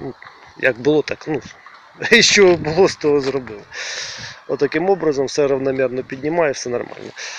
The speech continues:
Ітого, дивіться,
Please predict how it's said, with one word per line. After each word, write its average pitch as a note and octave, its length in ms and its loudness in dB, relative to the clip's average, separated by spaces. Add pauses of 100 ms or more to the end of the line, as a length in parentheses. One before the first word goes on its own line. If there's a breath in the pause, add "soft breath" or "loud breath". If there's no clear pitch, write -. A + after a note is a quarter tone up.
(380 loud breath)
Ітого, G3+ 500 6 (1400)
дивіться, D3 520 2